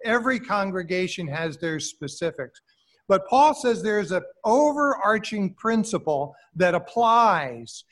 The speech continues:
in all those situations. Knowledge implying knowledge by itself.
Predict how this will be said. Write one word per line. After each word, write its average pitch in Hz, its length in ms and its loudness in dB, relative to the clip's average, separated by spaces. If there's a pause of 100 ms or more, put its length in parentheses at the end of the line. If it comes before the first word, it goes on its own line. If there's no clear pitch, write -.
(160)
in 185 180 4
all 202 460 8
those 180 420 4
situations. 151 1300 -6 (4000)
Knowledge 160 960 0 (1300)
implying 160 720 -2
knowledge 156 460 -2
by 147 220 0
itself. 139 680 -8